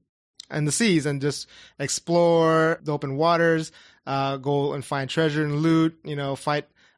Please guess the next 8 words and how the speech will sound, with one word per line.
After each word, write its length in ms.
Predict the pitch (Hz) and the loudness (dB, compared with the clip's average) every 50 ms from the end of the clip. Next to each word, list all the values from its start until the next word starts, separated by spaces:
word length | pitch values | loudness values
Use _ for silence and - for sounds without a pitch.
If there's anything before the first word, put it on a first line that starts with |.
| _ _ - | _ _ -4
other, 600 | 170 170 151 170 170 170 165 165 165 165 165 - _ _ _ _ _ _ _ _ _ - | -2 0 2 2 4 4 4 4 2 2 0 -4 _ _ _ _ _ _ _ _ _ -4
uh, 240 | 160 156 151 151 143 | -4 -2 -2 -2 0
real 220 | 143 165 165 165 | 2 2 4 4
life 240 | 160 160 160 156 - | 4 2 2 0 0
people 380 | - 170 165 - 170 170 165 165 | -4 -6 -4 -2 0 0 0 0
in 80 | 160 | 2
their 120 | 160 165 165 | 0 0 0
boats, 520 | 143 165 160 160 165 165 160 - - - | 0 2 2 2 2 0 -2 -6 -12 -14